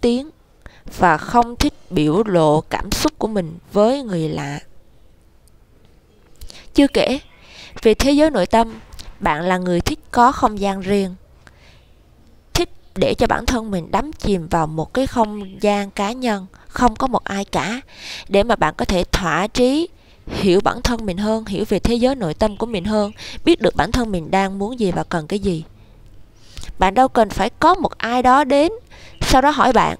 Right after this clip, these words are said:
"Ôi, bạn muốn gì? Bạn đang buồn vì chuyện gì? Bạn muốn tôi chia sẻ điều gì hay không? Bạn muốn, ờ, ờ, giải tỏa cái niềm gì hay không?" Bạn đâu có cần. Bởi vì sao?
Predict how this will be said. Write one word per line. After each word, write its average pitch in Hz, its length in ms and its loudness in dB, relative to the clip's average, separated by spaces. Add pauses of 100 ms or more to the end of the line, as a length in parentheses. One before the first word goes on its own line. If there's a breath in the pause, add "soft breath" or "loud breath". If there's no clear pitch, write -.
(300 loud breath)
"Ôi, 254 280 4 (320 soft breath)
bạn 175 260 0
muốn 302 220 -2
gì? 196 320 0 (100)
Bạn 165 180 2
đang 220 240 -2
buồn 185 180 -2
vì 180 80 0
chuyện 165 300 -6
gì? 175 220 0
Bạn 160 240 -2
muốn 285 120 -4
tôi 254 160 4
chia 247 160 -4
sẻ 233 280 -2
điều 233 160 2
gì 175 140 -4
hay 226 160 -2
không? 233 280 0
Bạn 196 240 -2
muốn, 285 220 -2
ờ, 214 240 0 (560 loud breath)
ờ, 170 240 0
giải 156 300 2
tỏa - 200 0
cái 320 140 0
niềm 214 220 0
gì 180 120 -2
hay 220 120 -2
không?" 277 180 0 (160)
Bạn 302 140 0
đâu 370 80 4
có 440 100 2
cần. 349 400 0 (1080)
Bởi 285 100 4
vì 311 140 2
sao? 320 640 0